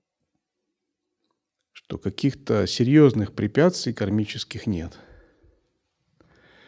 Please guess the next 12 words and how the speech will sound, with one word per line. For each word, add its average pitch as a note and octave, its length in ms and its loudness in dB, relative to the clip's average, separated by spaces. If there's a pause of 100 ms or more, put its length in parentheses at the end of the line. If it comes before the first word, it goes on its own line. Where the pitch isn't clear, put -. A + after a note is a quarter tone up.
(260)
Драгоценное B2 640 0
человеческое C#3 600 -2
рождение B2 460 0
указывает A2 480 -2
на G#2 100 -2
то, D#3+ 140 0
что - 180 -8
человек A#2 480 0
в A#2 60 0
этой G#2+ 240 0
жизни A#2 500 2
должен, A#2+ 540 2